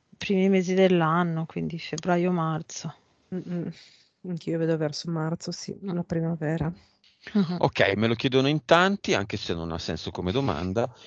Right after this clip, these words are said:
Speaker 3: i
Speaker 1: Mm.
Speaker 3: cili vaccati possono tornare indietro?
Speaker 1: Ah, io non vedo proprio questa possibilità.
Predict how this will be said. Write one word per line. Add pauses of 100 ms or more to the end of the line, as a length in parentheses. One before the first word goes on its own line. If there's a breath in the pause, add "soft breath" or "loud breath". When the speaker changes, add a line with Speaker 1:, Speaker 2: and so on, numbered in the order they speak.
(100)
Speaker 3:
i
Speaker 1:
Mm.
Speaker 3:
cili
vaccati
possono
tornare
indietro? (2750 loud breath)
Speaker 1:
Ah,
io
non
vedo
proprio
questa
possibilità.